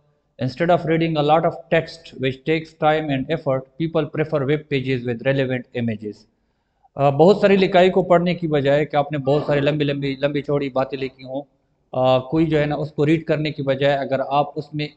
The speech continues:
image show करें, uh, it will be much easier, uh, मतलब जो पढ़ने वाला है उसके लिए बहुत आसानी होगी।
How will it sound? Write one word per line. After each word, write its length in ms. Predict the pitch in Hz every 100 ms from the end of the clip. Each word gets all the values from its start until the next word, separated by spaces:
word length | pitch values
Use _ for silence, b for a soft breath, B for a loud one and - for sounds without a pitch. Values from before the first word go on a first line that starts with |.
| -
image 380 | 170 196 147 - _
show 220 | - 160 170
करें, 360 | 135 127 147 - _ _ _ -
uh, 200 | 139 139 139
it 120 | 170 170
will 160 | 165
be 100 | 156
much 260 | 147 175 -
easier, 500 | - 151 135 135 135 135 -
uh, 320 | 120 120 120 117
मतलब 320 | 123 131 120 - -
जो 120 | 110 131
पढ़ने 280 | 151 160
वाला 280 | 147 135 131
है 160 | 131 165
उसके 200 | - 139
लिए 100 | 135
बहुत 220 | 143 165
आसानी 340 | 151 180 147
होगी। 340 | 143 143 139